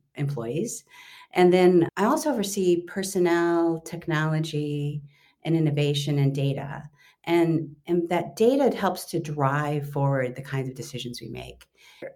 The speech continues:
I met Mayor Garcetti before I came to work for him. We were on a panel together about open data, and the, the ideas that he had as a political person to think about using data-driven policies and data-driven outcomes for performance management in local government really resonated with me,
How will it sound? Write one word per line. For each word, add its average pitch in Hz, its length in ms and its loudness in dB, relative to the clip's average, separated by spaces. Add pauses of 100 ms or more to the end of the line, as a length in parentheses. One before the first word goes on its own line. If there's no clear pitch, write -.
I 180 60 -2
met 220 260 2
Mayor 214 200 2
Garcetti 156 380 -2
before 147 240 -4
I 143 40 -2
came 147 200 -4
to 143 80 -2
work 143 200 -2
for 156 140 -4
him. 139 400 0 (680)
We 165 140 4
were 165 100 6
on 165 80 4
a 151 40 2
panel 170 360 0
together 147 420 -2
about 139 260 0
open 143 180 -2
data, 131 360 -4
and 156 120 -2
the, 147 180 -2 (200)
the 151 120 -6
ideas 214 480 0
that 175 120 -2
he 175 140 -2
had 139 340 0
as 147 140 -2
a 135 260 0
political 185 460 -2
person 127 540 -10 (360)
to 170 100 -12
think 214 300 0
about 151 580 2
using 165 360 2
data-driven 147 720 0
policies 165 800 -2
and 135 120 -6
data-driven 135 600 -8
outcomes 143 720 0 (340)
for 139 100 -4
performance 196 600 -2
management 139 440 -4
in 151 60 -4
local 143 180 -8
government 151 540 0
really 180 240 0
resonated 143 540 2
with - 180 -18
me, 123 280 -12